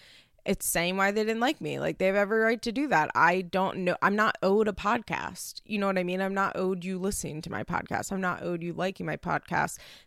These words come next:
I'm also not owed you not leaving me a negative review, because I'm putting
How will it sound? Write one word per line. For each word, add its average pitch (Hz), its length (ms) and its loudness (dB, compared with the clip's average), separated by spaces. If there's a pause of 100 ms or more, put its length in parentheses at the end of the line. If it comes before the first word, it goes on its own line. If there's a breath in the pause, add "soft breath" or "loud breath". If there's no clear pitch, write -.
I'm 208 60 2
also 208 340 0
not 175 320 0
owed 180 280 0
you 170 140 -4
not 165 400 2
leaving 170 380 -4
me 160 140 -4
a 151 100 -2
negative 156 580 -6
review, 151 380 0 (540 loud breath)
because 175 260 -4
I'm 175 140 0
putting 180 500 -2